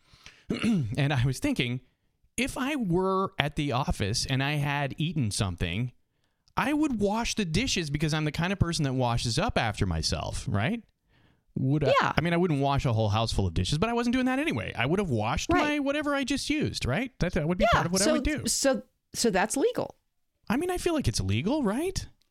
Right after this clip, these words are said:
Speaker 2: Yeah.
Speaker 1: Yeah.
Speaker 2: it's legal. Yeah, and, and so, so let's talk a little bit about some examples. Um, and so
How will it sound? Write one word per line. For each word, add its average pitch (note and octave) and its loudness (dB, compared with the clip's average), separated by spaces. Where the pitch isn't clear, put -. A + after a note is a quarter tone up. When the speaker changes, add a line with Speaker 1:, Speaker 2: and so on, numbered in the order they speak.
Speaker 2:
Yeah. D4 2
Speaker 1:
Yeah. A#4 4
Speaker 2:
it's - 0
legal. D#4 0
Yeah, F#4+ 2
and, D4+ 2
and C#4+ -2
so, D4+ 0
so - -2
let's E4 -2
talk D#4+ 0
a C#4 0
little C#4 2
bit B3+ 0
about A3+ 0
some A#3+ -2
examples. - -2
Um, G3+ 2
and G3 0
so F#3+ 0